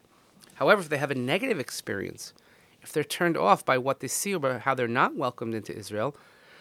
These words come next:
then maybe chas v'sholom, they won't want to make Aliyah. Maybe they'll stay in the diaspora.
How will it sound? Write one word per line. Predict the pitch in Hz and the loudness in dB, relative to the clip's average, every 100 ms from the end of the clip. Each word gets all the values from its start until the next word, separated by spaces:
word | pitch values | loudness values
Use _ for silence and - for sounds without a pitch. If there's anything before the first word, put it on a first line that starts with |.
| - - | -20 -6
then | 165 | 0
maybe | 190 214 | 2 4
chas | 214 208 | 6 6
v'sholom, | 202 - 226 214 | 4 2 4 6
they | 175 | 4
won't | 170 202 | 6 4
want | 196 196 | 6 4
to | 196 | 4
make | 214 240 - - | 2 0 -4 -6
Aliyah. | 127 127 107 98 - - - _ - | -2 0 0 0 -6 -20 -20 _ 6
Maybe | 170 180 | 6 8
they'll | 160 | 6
stay | 147 - 156 135 120 - - _ - | 4 4 8 8 8 0 -20 _ -4
in | 127 113 107 - | 0 0 0 -4
the | 113 | -4
diaspora. | 113 120 139 - - - | 2 4 4 2 -10 -12